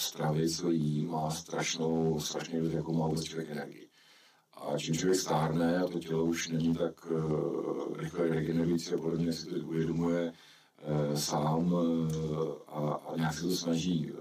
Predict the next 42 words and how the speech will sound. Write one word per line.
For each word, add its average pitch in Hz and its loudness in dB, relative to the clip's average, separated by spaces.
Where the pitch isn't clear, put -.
snaží, 78 0
eh, - -10
omezovat. 87 4
Ale 87 2
jsem 98 4
typ 107 4
člověka 87 4
prostě, 90 0
že 87 2
miluju 82 2
tlačenku, 80 -4
smažený 82 -2
sýr, 87 -4
cokoliv, 82 2
stejně 80 0
tak, 82 2
jako 78 -2
si 82 -4
dám, 82 2
já 78 2
nevím, 80 -2
nějaký 80 -2
fresh 80 -6
juice 80 -4
a, 85 2
a 76 0
u - 0
mě 104 4
je 107 6
to 101 4
opravdu 87 2
o, 78 -2
o - -14
tom, 82 -2
na 78 0
co 78 -4
mám, 82 2
na 78 -4
co 80 -6
mám 82 2
chuť 80 -6
a, 82 0